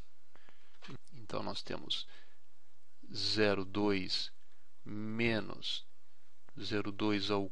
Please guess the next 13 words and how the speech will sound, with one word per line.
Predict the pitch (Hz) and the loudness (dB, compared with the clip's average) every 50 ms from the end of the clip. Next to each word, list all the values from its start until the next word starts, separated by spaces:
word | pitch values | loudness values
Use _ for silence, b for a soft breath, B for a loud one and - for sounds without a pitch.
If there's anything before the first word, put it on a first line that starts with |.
| - - | -2 -2
cubo | - - 123 123 120 120 113 107 113 104 95 95 - - - - - - - - - - - - - - - - - - - - - - - - - - - - | -2 0 2 2 2 2 2 2 2 2 2 2 0 0 -2 -2 -2 -2 -2 -2 -2 -2 -2 -2 -2 -2 -2 -2 -2 -2 -2 -2 -2 -2 -2 -2 -2 -2 -2 -2
sobre | - - - - 101 101 104 117 | -2 -2 -2 -2 -2 -2 -2 0
seis, | 113 - - - 127 131 135 143 151 143 - - - - - - - - - - - - - - - - - - - - b b b b b b b b b b b b - - - | 2 2 6 8 10 10 10 10 8 6 4 4 2 2 0 -2 -2 -2 -2 -2 -2 -2 -2 -2 -2 -2 -2 -2 -2 -2 b b b b b b b b b b b b -2 -2 -2
mais | - 117 117 113 117 113 110 110 117 | 0 2 4 6 6 6 6 4 4
a | 113 | 2
integral | 107 101 - 117 104 107 107 107 104 | 4 6 6 6 10 10 10 10 10
do | 98 104 | 8 4
resto. | 98 - 92 76 - - - - - - - b b b b b b b b b - - - - - - - - - - - - - - - - - b b b b b b b b b b b b b b - | 2 2 0 0 0 0 0 0 0 -2 -2 b b b b b b b b b -2 -2 -2 -2 -2 -2 -2 -2 -2 -2 -2 -2 -2 -2 -2 -2 -2 b b b b b b b b b b b b b b 0
Este | 160 143 - - 139 | 0 0 2 2 0
primeiro | - - 151 147 147 143 139 139 | 0 0 2 4 4 4 4 4
termo | 135 - - 156 156 156 160 156 147 | 2 4 6 6 6 6 4 4 4
é | 139 135 | 4 4
dado | 120 120 127 131 135 135 131 131 131 135 135 131 - | 4 6 6 6 8 6 4 4 4 2 2 2 2